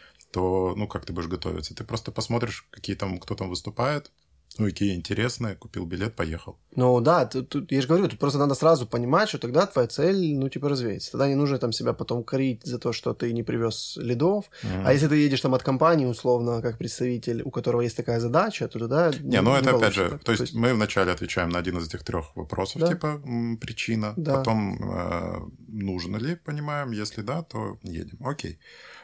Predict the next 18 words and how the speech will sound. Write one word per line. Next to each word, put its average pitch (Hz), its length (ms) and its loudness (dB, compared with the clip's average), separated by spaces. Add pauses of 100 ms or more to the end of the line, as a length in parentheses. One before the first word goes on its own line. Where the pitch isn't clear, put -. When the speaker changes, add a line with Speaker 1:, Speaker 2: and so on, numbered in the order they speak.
(140)
Speaker 1:
А, 92 600 2 (160)
вот 113 300 -4
можешь 139 280 0
ли 185 80 0
ты 170 180 -2
ответить 107 380 -4
на 95 60 -4
вопрос, 170 360 -4
кому 113 240 0
не 107 140 2
нужно 82 360 -2
ходить 87 280 -8
на 87 80 -8
конференции? 82 640 -10
Вот - 160 -10
кому 139 240 -2
не 101 200 -2
нужно? 78 440 -8